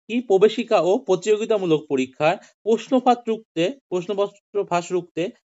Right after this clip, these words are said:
আইন কার্যকর করলো কেন্দ্র। নতুন পরীক্ষা আইন পাবলিক এক্সামিনেশন অ্যাক্ট দু হাজার চব্বিশ, নতুন আইন সংসদে পাস হয় ফেব্রুয়ারিতে। ফে-, ফেব্রুয়ারিতে পাস হয়েছিল ভোটের আগে,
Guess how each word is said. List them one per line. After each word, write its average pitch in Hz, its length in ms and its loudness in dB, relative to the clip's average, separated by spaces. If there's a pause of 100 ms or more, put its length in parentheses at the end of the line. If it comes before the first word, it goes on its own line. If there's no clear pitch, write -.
(180)
আইন 220 300 4
কার্যকর 202 480 2
করলো 202 260 2
কেন্দ্র। 190 440 -4 (240)
নতুন 247 320 2
পরীক্ষা 214 440 0
আইন 220 540 0 (520)
পাবলিক 202 440 4
এক্সামিনেশন 202 600 0
অ্যাক্ট 185 320 2
দু 175 140 2
হাজার 185 220 4
চব্বিশ, 185 540 0
নতুন 190 400 -2
আইন 196 360 0
সংসদে 190 560 -2
পাস 175 360 2
হয় 180 160 2
ফেব্রুয়ারিতে। 165 800 0
ফে-, 165 180 -4
ফেব্রুয়ারিতে 175 440 0
পাস 165 240 0
হয়েছিল 180 340 -4
ভোটের 156 260 -4
আগে, 165 240 0